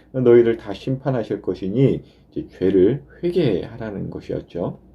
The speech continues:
아, 그리고 이것은 사실이었어요. 끝까지 회개하지 않고 하나님의 오른뺨을 치는 그 세상을 향해 이제 왼뺨을 돌려대시는 모습으로,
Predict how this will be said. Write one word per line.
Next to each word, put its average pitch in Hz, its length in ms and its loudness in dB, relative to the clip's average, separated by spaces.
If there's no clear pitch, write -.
아, 135 120 0
그리고 139 240 8
이것은 110 640 2
사실이었어요. 90 1400 -2
끝까지 113 440 2
회개하지 110 460 2
않고 92 340 0
하나님의 107 600 -2
오른뺨을 101 960 0
치는 107 440 -2
그 85 140 -4
세상을 113 520 -2
향해 113 380 -2
이제 123 140 0
왼뺨을 127 840 2
돌려대시는 95 800 0
모습으로, 80 540 -8